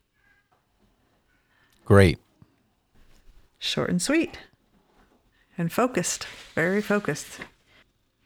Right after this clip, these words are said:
Speaker 2: All right. Well, that is a wrap on Comedy Wham Presents Josh Cabaza. Josh, tell us where we can find you on social media, websites, et cetera, and, uh,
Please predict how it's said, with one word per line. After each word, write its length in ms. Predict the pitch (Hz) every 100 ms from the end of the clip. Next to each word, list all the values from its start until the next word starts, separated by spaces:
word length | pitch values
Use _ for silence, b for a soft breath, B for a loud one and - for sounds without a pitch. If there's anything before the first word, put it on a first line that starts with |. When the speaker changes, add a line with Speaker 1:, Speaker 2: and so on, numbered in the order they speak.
| _ _ _ _ _ - B B B
Speaker 2:
All 120 | 180 185
right. 180 | 240 - - _ - _ B B
Well, 120 | 196 202
that 200 | 220 185
is 140 | 196
a 80 | 208
wrap 280 | 196 208 208
on 120 | 196
Comedy 360 | 190 208 196 196
Wham 280 | 190 185 180
Presents 480 | 185 175 175 170
Josh 340 | - 170 165 -
Cabaza. 520 | 175 160 160 165 165
Josh, 340 | 165 170 175
tell 180 | - 220
us 160 | 226 -
where 200 | 202 196
we 120 | 185
can 200 | 180 175
find 460 | - 196 214 220 214
you 360 | 220 220 220 208
on 260 | 175 170
social 320 | 170 170 - 175
media, 380 | 175 175 175
websites, 560 | 160 165 - 170 160 160
et 120 | 156
cetera, 480 | - 247 233 208 196
and, 520 | - 165 156 160 156
uh, 320 | 156 156 156